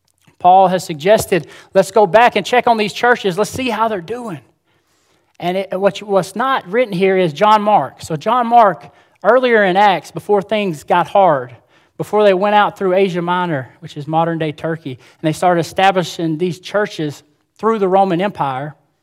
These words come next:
John Mark left them. He wasn't there with them establishing these churches in the, in the start where they were preaching this new gospel after Jesus ascended, and they went to modern-day Turkey, and they're preaching and they're starting these new churches. Before, when they were on the way,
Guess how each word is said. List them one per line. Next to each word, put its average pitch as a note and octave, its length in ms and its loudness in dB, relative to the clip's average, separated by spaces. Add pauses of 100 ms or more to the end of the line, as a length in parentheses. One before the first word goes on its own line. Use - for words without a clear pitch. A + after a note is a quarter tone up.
(460)
John A#3+ 220 -2
Mark C4 220 0
left A3 240 -8
them. A2+ 180 -18 (1120)
He C4 140 -4
wasn't B3+ 280 0
there C#4 200 8
with A3+ 140 2
them G3+ 120 0
establishing G3 600 2
these F#3 120 -4
churches G#3+ 400 -2
in G3 100 -2
the, F#3 120 -2
in G3 80 -4
the F3 60 -4
start A#3 420 2
where G3+ 80 0
they G3 100 4
were F#3+ 160 0
preaching - 540 -6
this A3 160 -2
new A3 160 -2
gospel G#3+ 420 2
after F#3+ 180 -2
Jesus G#3+ 380 -6
ascended, A#3+ 480 0 (160)
and G#3 100 -4
they G#3+ 100 2
went A#3+ 200 -2
to A3+ 60 -6
modern-day A3+ 420 4
Turkey, B3 300 0
and A3 80 -2
they're G#3 100 0
preaching B3 440 -4
and - 20 -4
they're G3+ 120 -2
starting B3+ 300 -2
these G#3 240 -8 (260)
new B3+ 200 -4
churches. B3 560 -2 (180)
Before, B3 240 -8
when A3+ 180 -4
they C#4 100 6
were C4+ 120 4
on C#4 120 4
the C4+ 60 4
way, C#4 460 4